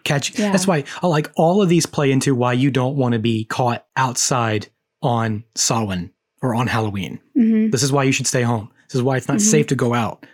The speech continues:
Speaker 1: You
Speaker 2: Hey.
Speaker 1: like, these are warnings to s-, to stay inside
Speaker 2: Mm-hmm.
Speaker 1: on Halloween night,
Speaker 2: Yeah.
Speaker 1: which is super spooky.
Speaker 2: Something's gonna get you.
Speaker 1: And again, I, I, I don't know if these were ancient Celtic beliefs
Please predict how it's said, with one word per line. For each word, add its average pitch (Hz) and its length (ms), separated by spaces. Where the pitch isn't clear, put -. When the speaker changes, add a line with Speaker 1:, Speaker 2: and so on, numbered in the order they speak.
Speaker 1:
You 131 180
Speaker 2:
Hey. 220 480
Speaker 1:
like, 123 220
these 160 160
are 185 80
warnings 139 600
to - 100
s-, - 300
to 117 300
stay 123 360
inside 113 720
Speaker 2:
Mm-hmm. 214 360
Speaker 1:
on 101 460
Halloween 95 420
night, 82 280
Speaker 2:
Yeah. 208 240
Speaker 1:
which - 140
is 123 100
super 113 240
spooky. - 320
Speaker 2:
Something's 220 380
gonna 220 240
get 214 280
you. 233 160
Speaker 1:
And - 40
again, 156 240
I, 180 180
I, 156 220
I - 20
don't 170 140
know 160 160
if 123 100
these 143 320
were 123 320
ancient 151 440
Celtic 143 640
beliefs 131 580